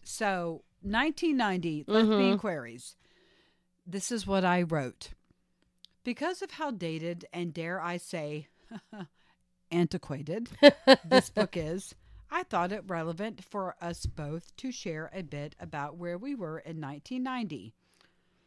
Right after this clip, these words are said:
Speaker 1: I was living in New Orleans with my lesbian mother and her, oh, I, I mentioned this.
Speaker 2: That's okay.
Speaker 1: Significantly younger girlfriend in a pretty swanky third-story apartment on Bourbon Street.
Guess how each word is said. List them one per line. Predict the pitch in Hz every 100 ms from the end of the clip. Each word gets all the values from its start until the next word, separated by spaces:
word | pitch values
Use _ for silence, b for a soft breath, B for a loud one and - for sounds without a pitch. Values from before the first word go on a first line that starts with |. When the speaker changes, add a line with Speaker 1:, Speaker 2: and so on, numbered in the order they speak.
| _ _ _ -
Speaker 1:
I | 139
was | 139 139
living | 151 214
in | 254
New | 277
Orleans | 226 156 147 170 196 -
with | 165 151
my | 160
lesbian | 135 131 - 226 240
mother | 165 139 202 254 _ _ _ _ _ _ _ _ _
and | 240 277 254
her, | 240 277 262 -
oh, | 247 262 -
I, | 165 175 175
I | - 156 170
mentioned | 185 208 - 165
this. | 147
Speaker 2:
That's | 160 156
okay. | 302 262 147
Speaker 1:
Significantly | 254 240 254 339 320 285 311
younger | 277 240 180 175 190 185 175
girlfriend | 220 247 - 160 156 165 _ _ _ _ _ _
in | 196 214
a | 208
pretty | - 320 320 330
swanky | - - 226 226 247 254 196 170 165 175 _ _ _ -
third-story | 254 254 269 247 - 220 208 208
apartment | 208 - 175 175 185 156
on | 180
Bourbon | 170 170 170
Street. | - 165 160